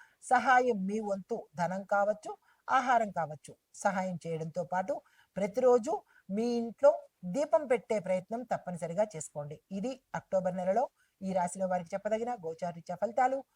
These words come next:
పరిహారాలు, సూచనలు. నమస్తే. పడుతున్నాయి. పెద్దల ఆదరణ ఉంటుంది. ప్ర-, ఇంకా ప్రైవేట్ ఉద్యోగస్తులు చూసుకున్నట్టయితే కనుక కొత్త ప్రాజెక్టులు వస్తాయి, కొత్త కాంటాక్ట్స్ వస్తాయి. దీంతో పాటు మీ యొక్క పనిలో గుర్తింపు కూడా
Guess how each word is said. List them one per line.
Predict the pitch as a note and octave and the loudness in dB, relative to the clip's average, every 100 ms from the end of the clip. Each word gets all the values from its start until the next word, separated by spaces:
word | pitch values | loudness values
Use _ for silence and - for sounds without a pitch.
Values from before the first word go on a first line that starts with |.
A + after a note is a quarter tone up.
| _ F#3 | _ -6
పరిహారాలు, | G3+ A3 G#3 G#3 - - | -2 0 2 0 -4 -12
సూచనలు. | - D#3+ D#3 D3 D3+ _ F3 | -12 -10 -12 -16 -20 _ -12
నమస్తే. | D#3 C3+ - _ _ E3+ | -10 -12 -18 _ _ -16
పడుతున్నాయి. | D#3+ F3+ E3 D#3+ E3 - _ _ C4 | -12 -8 -4 -4 -4 -12 _ _ 0
పెద్దల | C4 D#4 D4 G#3 | 8 8 8 8
ఆదరణ | G3+ G#3 G#3 | 6 4 0
ఉంటుంది. | F#3+ F#3 E3 D#3+ E3+ _ | -4 -6 -8 -10 -12 _
ప్ర-, | - A3+ A3 G#3 - | -2 2 2 2 -2
ఇంకా | G3+ G#3+ | -2 -2
ప్రైవేట్ | G#3 A3+ B3+ B3+ | 0 2 2 2
ఉద్యోగస్తులు | G3+ A#3 A3+ A3 A3+ G3+ | -2 2 2 0 -2 -8
చూసుకున్నట్టయితే | G#3+ A3+ A3 G#3+ G#3+ | -8 -4 -4 -4 -4
కనుక | G3+ G#3 C#4 D4+ - _ _ - | -6 0 2 2 -4 _ _ 2
కొత్త | A3 B3+ | 2 2
ప్రాజెక్టులు | A#3+ A#3+ A3+ A3 A3 | 6 6 6 0 -2
వస్తాయి, | G#3+ G#3+ A#3+ B3 C4 | -2 0 2 2 0
కొత్త | - F#3 F#3+ | -2 0 0
కాంటాక్ట్స్ | F#3+ F#3+ G3 A3+ A3+ A3+ | 0 -2 2 2 2 0
వస్తాయి. | A3 G#3+ A#3 A#3 B3+ E4 _ - _ | 0 2 2 2 0 -10 _ -20 _
దీంతో | A#3 D4 D4 | -4 4 6
పాటు | - A3+ G#3+ C4+ - _ - | 6 4 2 -2 -6 _ -10
మీ | G3+ | -2
యొక్క | G#3 - F#3 - | -2 -2 -4 0
పనిలో | A3+ C4+ C#4+ B3+ E3 | -2 6 6 6 2
గుర్తింపు | G3 A3+ D4+ C#4+ A#3+ G#3 | -8 -6 -8 -8 -8 -8
కూడా | G#3 A3+ | -6 -4